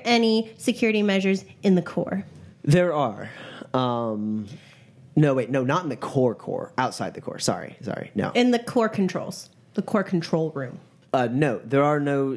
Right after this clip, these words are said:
Speaker 2: uh, like, turrets or security measures inside the actual, like, core maintenance room.
Speaker 1: Mm-hmm.
Speaker 2: Uh, the areas around the core, uh, similar to the hallway you just ran through, yes, there are. Uh, um, you actually see that there's, uh, security measures in all the restricted areas.
Speaker 1: Okay.
Speaker 2: Uh, but it's not like they ever had, like, the engineers at gunpoint.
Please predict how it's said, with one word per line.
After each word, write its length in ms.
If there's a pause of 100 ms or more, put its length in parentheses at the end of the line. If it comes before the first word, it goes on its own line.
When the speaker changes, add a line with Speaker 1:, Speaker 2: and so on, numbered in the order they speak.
Speaker 2:
uh, 320
like, 320
turrets 480
or 80
security 360
measures 360
inside 600
the 120
actual, 400
like, 360
core 260
maintenance 540
room. 240
Speaker 1:
Mm-hmm. 280
Speaker 2:
Uh, 120
the 200
areas 300
around 400
the 140
core, 480
uh, 420
similar 300
to 100
the 80
hallway 300
you 80
just 160
ran 160
through, 220
yes, 280
there 220
are. 400
Uh, 400
um, 160
you 240
actually 260
see 160
that 160
there's, 300
uh, 400
security 340
measures 320
in 80
all 240
the 140
restricted 420
areas. 400
Speaker 1:
Okay. 320
Speaker 2:
Uh, 160
but 220
it's 120
not 120
like 160
they 80
ever 160
had, 240
like, 160
the 100
engineers 560
at 160
gunpoint. 920